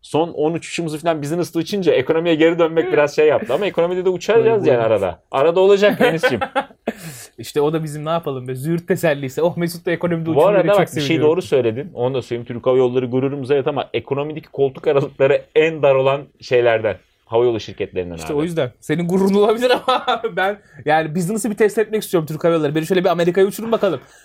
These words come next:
Speaker 2: Yani eğer onay verirsem, okey
Speaker 1: Business'ta
Speaker 2: dersen
Speaker 1: Avrupa yolu şirketlerine göre çok farklı.
Speaker 2: Doğrudur abi. Ben bilmiyorum. Hiç business'ta uçmadım.
Speaker 1: Hele o dondurma arabası geliyor ya.
Speaker 2: Ben bilmiyorum.
Speaker 1: Dondurma arabası geliyor.
Speaker 2: Dondurma arabası görmedim.
Speaker 1: İşte Maraş dondurmanı koyuyorlar böyle.
Speaker 2: O ne böyle? Saçmalama. Şa-, şaka yapıyorsun. Öyle bir şey yok.
Speaker 1: Şaka yapmıyorum. O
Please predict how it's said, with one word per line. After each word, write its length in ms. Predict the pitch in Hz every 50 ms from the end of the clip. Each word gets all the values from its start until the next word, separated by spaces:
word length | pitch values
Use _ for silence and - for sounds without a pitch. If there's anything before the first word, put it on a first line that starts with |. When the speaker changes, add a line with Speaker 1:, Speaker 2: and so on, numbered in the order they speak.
| _ -
Speaker 2:
Yani 200 | 143 151 165 170 160
eğer 200 | 160 160 180 208
onay 400 | 233 208 202 202 226 233 233 233
verirsem, 420 | 240 247 254 247 - - 214 160 - - -
okey 180 | 165 151 135
Speaker 1:
Business'ta 500 | 131 147 160 170 175 269 269 226 - 170
Speaker 2:
dersen 140 | 160 - -
Speaker 1:
Avrupa 360 | - 139 135 147 151 147 - 156
yolu 140 | 156 151
şirketlerine 520 | 147 - 147 131 156 143 - - 143 147 143
göre 160 | 139 135 131
çok 220 | 131 - 139 131
farklı. 380 | - - 104 95 - - 87 82 - _ _ _ -
Speaker 2:
Doğrudur 320 | 127 123 123 123 117 110 101
abi. 140 | 98 98
Ben 140 | 113 117 123
bilmiyorum. 280 | 123 127 117 104 95 -
Hiç 120 | - - -
business'ta 320 | 123 127 113 - - 113
uçmadım. 280 | - - 95 87 90 - _ _ -
Speaker 1:
Hele 200 | 104 117 135 147
o 100 | 131 123
dondurma 360 | 139 143 143 143 151 151 143
arabası 300 | 139 139 143 139 139 127
geliyor 300 | 139 143 147 156 160 151
ya. 200 | 131 101 85 - - -
Speaker 2:
Ben 280 | 165 196 208 180 147
bilmiyorum. 540 | 165 196 202 185 170 156 131 110 98 92 - _ -
Speaker 1:
Dondurma 400 | 127 131 135 139 151 156 151 151
arabası 380 | 151 147 139 127 127 - - 120
geliyor. 280 | 120 120 - 113 -
Speaker 2:
Dondurma 200 | - 240 240 240
arabası 340 | 233 233 214 214 208 - 190
görmedim. 280 | 185 185 196 208 196 175
Speaker 1:
İşte 100 | 131 120
Maraş 320 | 135 139 143 139 - -
dondurmanı 440 | 143 135 131 135 135 135 131 131 131
koyuyorlar 540 | - 131 127 120 113 110 107 107 101 98 92
böyle. 140 | 92 -
Speaker 2:
O 60 | 190 -
ne 120 | 269 214
böyle? 200 | 262 254 220 175
Saçmalama. 480 | - 180 175 165 - 202 208 220 185 151
Şa-, 240 | - 160 156 139 131
şaka 200 | - 147 - 175
yapıyorsun. 280 | 170 170 143 123 - 131
Öyle 60 | 127
bir 40 | -
şey 100 | - 147
yok. 120 | 151 143 -
Speaker 1:
Şaka 240 | - 113 - -
yapmıyorum. 360 | 104 110 - 123 104 90 87 87
O 140 | 87 87